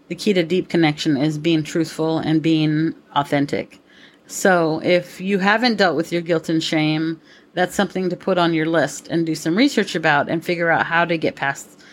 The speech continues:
that guilt and shame and let it go. Something else that happens in our lives is we go through transitions.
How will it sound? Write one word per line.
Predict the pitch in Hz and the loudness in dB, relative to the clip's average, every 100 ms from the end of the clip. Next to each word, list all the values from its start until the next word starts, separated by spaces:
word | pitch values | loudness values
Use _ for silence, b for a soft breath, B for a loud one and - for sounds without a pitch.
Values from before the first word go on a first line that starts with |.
| B B | B B
that | 156 175 165 | 0 2 2
guilt | 165 165 | 0 0
and | 151 156 | 0 0
shame | 160 147 143 | 0 0 0
and | 151 | 0
let | 147 151 | 0 0
it | |
go. | 151 208 139 - _ _ _ _ _ _ _ | 0 0 -2 -12 _ _ _ _ _ _ _
Something | - 240 247 247 214 | -4 0 2 2 2
else | 190 196 - - | 2 0 -6 0
that | 180 165 151 - - | 2 4 2 -6 -6
happens | 190 175 185 180 180 | 0 0 2 0 0
in | 170 | 0
our | 165 | 2
lives | 165 160 165 165 | 2 0 0 -2
is | 165 160 165 | -4 -4 -10
we | 190 175 | -10 -2
go | 196 | -2
through | 196 214 | 0 -2
transitions. | - 190 185 226 - 156 147 - | 0 0 2 -2 0 0 0 -4